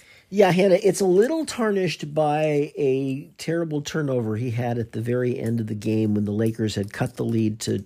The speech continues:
to the deficit to, I think, two, and he was streaking down the court, you know, with just maybe twenty seconds left. If he could have scored, we could have tied it and sent it into overtime, but he, unfortunately, I think, dribbled the ball off his foot. It went out of bounds, and that was the game.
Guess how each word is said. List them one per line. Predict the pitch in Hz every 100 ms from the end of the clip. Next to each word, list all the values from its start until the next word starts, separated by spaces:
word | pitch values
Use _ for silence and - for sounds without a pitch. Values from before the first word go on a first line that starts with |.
| _ 123
to | 127 110
the | - 110
deficit | 123 113 120 120 -
to, | 107
I |
think, | 120 113 -
two, | - 131 143 - - - - - 143
and | 123
he | 135
was | 135
streaking | - 135 123 139 127
down | 120 117
the | 117
court, | - 160 147 143 -
you | 139
know, | 131 120
with | 127 127
just | - 156 -
maybe | 135 123 123
twenty | - 135 127
seconds | 123 127 113 110 -
left. | 156 143 - - - - - -
If | 127
he | 160
could | 175
have | 147
scored, | - 143 143
we | 147 131
could | 127
have | 120
tied | - 110 117
it | 131
and | 113 107
sent | - 117
it | 117
into | 123 117
overtime, | 117 123 120 113 113 120 113
but | 120
he, | 113 120 117 117 -
unfortunately, | 120 113 147 143 - 123 117
I |
think, | 123 117
dribbled | 123 117 117
the | 120
ball | 120 113
off | 113 110
his | 98 -
foot. | 131 123
It | 123
went | 120 117
out | 113
of | 107
bounds, | 110 104 104
and | 104
that | 101
was | 101 92
the |
game. | 101 98 95 78